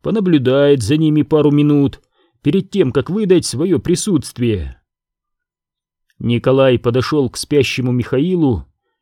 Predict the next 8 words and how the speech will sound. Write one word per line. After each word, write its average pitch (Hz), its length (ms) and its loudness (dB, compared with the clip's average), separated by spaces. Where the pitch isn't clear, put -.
и 123 140 -4
улыбнулся, 175 720 2
довольный 143 480 2
собой. 120 640 -2
События 135 680 0
принимали 143 640 2
интересный 127 640 2
поворот. 131 680 0